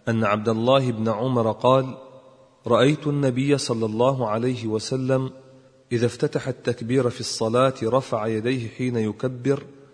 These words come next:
حتى يجعلهما حذو منكبيه، وإذا كبر للركوع فعل مثل ذلك، وإذا قال 'سمع الله لمن حمده' فعل مثل ذلك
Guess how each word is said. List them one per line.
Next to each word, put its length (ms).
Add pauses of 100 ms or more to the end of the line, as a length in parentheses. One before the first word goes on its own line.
(360)
حتى 580
يجعلهما 800
حذو 400
منكبيه، 680 (720)
وإذا 320
كبر 460
للركوع 600
فعل 400
مثل 280
ذلك، 420 (640)
وإذا 340
قال 360
'سمع 360
الله 420
لمن 280
حمده' 500 (280)
فعل 440
مثل 260
ذلك 640